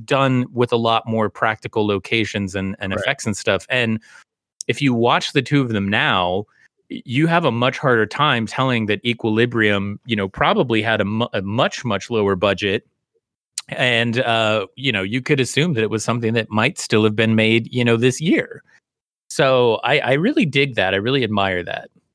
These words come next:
Speaker 2: Yeah. No, I, I think, I think what we've come to realize is that you can't do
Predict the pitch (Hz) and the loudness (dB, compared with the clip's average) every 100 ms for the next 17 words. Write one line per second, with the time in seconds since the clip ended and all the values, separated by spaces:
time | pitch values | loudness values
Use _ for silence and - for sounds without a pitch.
0 | _ _ _ _ _ _ - 175 233 92 | _ _ _ _ _ _ -2 2 2 -2
1 | 104 _ 123 143 131 98 131 120 120 127 | -10 _ -2 2 2 2 2 2 2 2
2 | 131 123 113 - - - _ _ - 120 | 2 0 -4 -10 -20 -20 _ _ -4 -2
3 | 127 131 120 - _ _ _ _ _ _ | 0 -2 -4 -14 _ _ _ _ _ _
4 | _ _ _ _ _ _ _ _ _ 139 | _ _ _ _ _ _ _ _ _ -4
5 | 123 143 143 123 - 135 127 127 123 123 | 0 2 2 0 0 0 0 -2 -6 -8
6 | _ _ - 113 117 117 107 101 101 110 | _ _ -8 -2 2 4 4 2 0 -2
7 | - 113 113 107 104 95 113 107 - 123 | -2 0 0 0 0 0 -2 -6 -2 -2
8 | 98 107 113 107 101 95 101 | -2 -2 2 4 2 0 -8